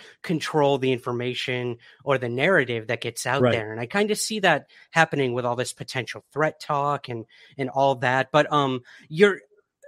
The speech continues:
Speaker 1: you're so right about, we're so embedded in this stuff on a daily basis, those of us who find ourselves
Speaker 2: Sure.
Speaker 1: in the U F O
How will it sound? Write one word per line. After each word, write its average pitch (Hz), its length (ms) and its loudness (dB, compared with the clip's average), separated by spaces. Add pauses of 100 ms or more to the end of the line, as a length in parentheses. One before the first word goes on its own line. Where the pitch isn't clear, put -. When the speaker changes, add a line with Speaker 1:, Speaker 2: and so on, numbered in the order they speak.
(140)
Speaker 1:
you're 196 200 -4
so 277 340 -2
right 165 380 0
about, 123 440 -2
we're 151 180 -2
so 233 340 -6
embedded 131 440 -4
in 110 140 -10
this 107 160 -12
stuff 104 300 -8 (100)
on 127 160 -6
a 113 80 -6
daily 113 300 -8
basis, 107 540 -8
those - 380 -8 (300)
of 123 160 -4
us 113 220 -2
who 117 240 -6
find 117 240 -2
ourselves 113 320 -6
Speaker 2:
Sure. 120 160 4
Speaker 1:
in 143 80 4
the 135 80 -2
U 123 180 -4
F 123 160 -2
O 110 320 -4